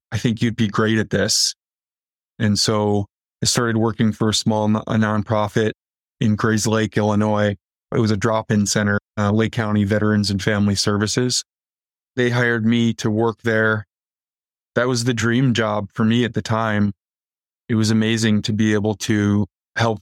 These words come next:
veterans in a very relaxed, chill atmosphere. And we were kind of experts in guiding them to the services that already existed that they could get.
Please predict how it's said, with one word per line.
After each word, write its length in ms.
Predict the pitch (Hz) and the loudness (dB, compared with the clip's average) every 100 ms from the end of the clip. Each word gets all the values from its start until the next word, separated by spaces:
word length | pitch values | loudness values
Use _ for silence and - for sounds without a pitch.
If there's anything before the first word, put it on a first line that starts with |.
| - | -2
veterans 560 | 117 110 110 110 107 | 0 0 0 0 0
in 80 | 110 | 0
a 80 | 107 | 0
very 300 | 107 110 110 | 0 0 0
relaxed, 760 | 107 110 107 110 107 - - - | 0 0 0 -2 -4 -10 -10 -4
chill 400 | 123 113 110 110 | 0 0 0 0
atmosphere. 840 | 110 113 - - 110 107 107 101 _ _ _ _ _ _ - | 0 0 0 0 0 2 0 -4 _ _ _ _ _ _ -6
And 180 | 107 104 | 0 2
we 140 | 110 | 2
were 180 | 107 104 | 2 0
kind 260 | 98 117 107 | -2 -2 0
of 60 | |
experts 580 | 101 107 - - 110 - | 0 0 -4 -2 -2 0
in 300 | 110 101 98 - | 2 2 0 0
guiding 380 | 110 107 110 107 | -2 0 2 2
them 200 | 104 98 | 2 0
to 220 | - 113 | 0 0
the 100 | 107 | 0
services 640 | 98 - 101 101 - 107 95 | 0 0 0 0 0 0 0
that 160 | 104 | 0
already 340 | 104 104 104 101 | 0 0 0 -2
existed 640 | 95 - 107 - 101 98 | 0 0 0 0 0 -2
that 140 | 101 90 | -4 -2
they 140 | 101 | -2
could 180 | - 85 | -2 -2
get. 200 | 101 | 0